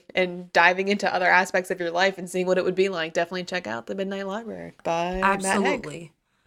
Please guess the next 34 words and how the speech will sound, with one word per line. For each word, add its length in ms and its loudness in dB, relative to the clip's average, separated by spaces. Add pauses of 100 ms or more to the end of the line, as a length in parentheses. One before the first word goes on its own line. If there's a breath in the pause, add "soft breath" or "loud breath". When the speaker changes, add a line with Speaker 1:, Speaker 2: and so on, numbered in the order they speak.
(120)
Speaker 2:
Absolutely. 640 0
And 140 -2
if 400 -6
you 540 -2 (560)
or 200 4
a 60 2
friend 440 2
or 100 -2
anybody 380 0
you 140 0
know 400 0 (380 soft breath)
is 580 4 (240)
going 300 4
through 360 0
a 80 4
hard 280 2
moment 320 -4
in 140 -8
life 420 -4
where 480 0 (320 soft breath)
they 100 2
might 200 6
be 100 2
Nora 260 6
Seed 280 0
right 180 -4
now, 220 -8
they 160 -2
might 320 -8
be, 580 0
you 120 0
know, 180 -2
struggling 840 -4 (100)
with 400 -2